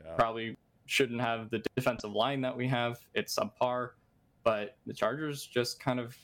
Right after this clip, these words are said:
Speaker 2: I don't think there's some of these decisions, uh, on, in the linebacker room, um, some s-,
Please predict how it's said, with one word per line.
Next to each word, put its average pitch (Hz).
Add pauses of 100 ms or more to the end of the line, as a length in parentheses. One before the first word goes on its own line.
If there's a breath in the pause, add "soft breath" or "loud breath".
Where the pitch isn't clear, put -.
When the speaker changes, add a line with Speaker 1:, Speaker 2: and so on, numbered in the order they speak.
(180)
Speaker 2:
I 120
don't -
think -
there's 123
some 107
of 104
these 107
decisions, 104
uh, 107
on, 117 (100)
in 120
the 107
linebacker 117
room, 110 (500 soft breath)
um, 101 (360)
some -
s-, -